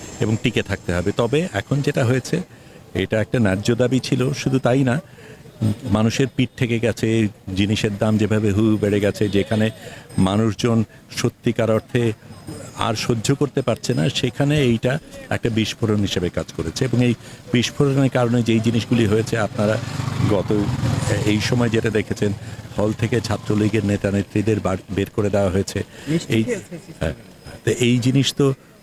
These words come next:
Speaker 1: বহু বছর হয়নি। তো সেই, সেই জিনিস আবার এখন হচ্ছে। আমি মনে করি এটা শুধু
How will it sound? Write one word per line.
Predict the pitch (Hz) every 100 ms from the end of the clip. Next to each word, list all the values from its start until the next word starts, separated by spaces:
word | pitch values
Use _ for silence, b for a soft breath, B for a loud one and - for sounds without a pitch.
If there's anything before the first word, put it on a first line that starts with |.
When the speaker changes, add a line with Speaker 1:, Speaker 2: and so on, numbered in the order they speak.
| -
Speaker 1:
বহু | 107 120
বছর | 110 98 - 127
হয়নি। | 101 80 67 69 - - - - -
তো | 98 95
সেই, | - 113 110 107 B B -
সেই | - - 117
জিনিস | 110 123 127 -
আবার | 101 107 113
এখন | - 123
হচ্ছে। | 117 - -
আমি | 104 120
মনে | 139 131 123
করি | 123 127 - B B -
এটা | 110 110
শুধু | - 113 110